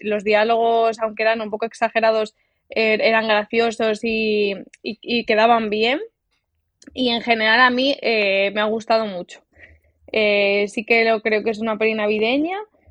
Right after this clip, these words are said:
eh, creo que sí que, que qué bello es vivir a pesar de, de las circunstancias y, y en general, mm, sí me parece,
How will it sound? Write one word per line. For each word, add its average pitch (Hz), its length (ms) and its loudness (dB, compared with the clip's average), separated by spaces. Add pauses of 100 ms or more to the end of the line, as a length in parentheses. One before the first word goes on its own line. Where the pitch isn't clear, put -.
(160)
eh, 214 320 0
creo 226 200 0
que 226 100 -2
sí 233 180 -6
que, 208 540 0
que 202 120 -4
qué 214 120 0
bello 214 280 0
es 208 160 -2
vivir 226 380 -6 (340)
a 214 140 0
pesar 214 380 0
de, 208 440 2
de 226 160 -2
las 214 180 0
circunstancias 226 960 -2 (340)
y, 220 560 0 (420)
y 220 140 0
en 208 100 0
general, 208 640 2 (220)
mm, 190 840 -8
sí 311 180 4
me 311 140 4
parece, 190 800 2